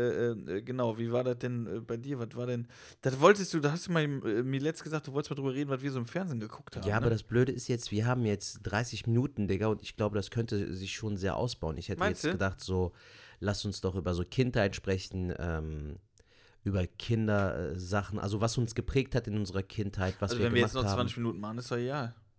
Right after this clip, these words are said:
Speaker 2: Echt? Meinst
Speaker 1: Ja.
Speaker 2: du? Also machen wir dann so eine fünfzig Minuten Folge
Speaker 1: Ja,
Speaker 2: draus?
Speaker 1: warum denn nicht?
Speaker 2: Gut.
Speaker 1: Solange wir brauchen.
Speaker 2: Ja, weil ich hatte mir jetzt überlegt, so was haben wir als Kinder geguckt? Was
Speaker 1: Ich hab
Speaker 2: hast
Speaker 1: keinen
Speaker 2: du ge-
Speaker 1: Fernseher.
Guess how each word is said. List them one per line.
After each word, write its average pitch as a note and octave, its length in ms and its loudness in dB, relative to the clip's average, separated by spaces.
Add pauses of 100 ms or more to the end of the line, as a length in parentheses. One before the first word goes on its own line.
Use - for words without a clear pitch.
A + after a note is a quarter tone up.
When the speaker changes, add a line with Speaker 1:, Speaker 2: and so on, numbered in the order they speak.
(180)
Speaker 2:
Echt? F#3+ 340 0
Meinst B2+ 240 2
Speaker 1:
Ja. B2 60 4
Speaker 2:
du? A2 140 0 (540)
Also G2+ 200 -4
machen A#2+ 160 4
wir A2+ 60 2
dann G#2 180 2
so G2+ 100 0
eine G#2 120 2
fünfzig - 360 -4
Minuten A2 280 -2
Folge F2 260 -2
Speaker 1:
Ja, F3 100 0
Speaker 2:
draus? E3+ 220 -2
Speaker 1:
warum D#3 160 -6
denn D3+ 100 -6
nicht? D#3 140 -10
Speaker 2:
Gut. C3+ 200 -4
Speaker 1:
Solange E3 200 -2
wir C#3+ 120 2
brauchen. A#2+ 420 -2
Speaker 2:
Ja, A#2 140 6
weil A#2+ 140 6
ich B2+ 100 2
hatte F3+ 280 2
mir C3 180 6
jetzt B2 140 2
überlegt, A#2+ 320 2
so A#2 80 2
was A2 180 2
haben A#2+ 160 4
wir A2+ 100 6
als G2+ 200 0
Kinder A#2 280 2
geguckt? C3+ 600 0 (240)
Was F#2+ 140 -4
Speaker 1:
Ich - 0 -
hab A#2+ 80 0
Speaker 2:
hast G#2 60 -2
Speaker 1:
keinen A#2+ 100 0
Speaker 2:
du G#2+ 40 -4
ge- - 20 -8
Speaker 1:
Fernseher. A#2 400 0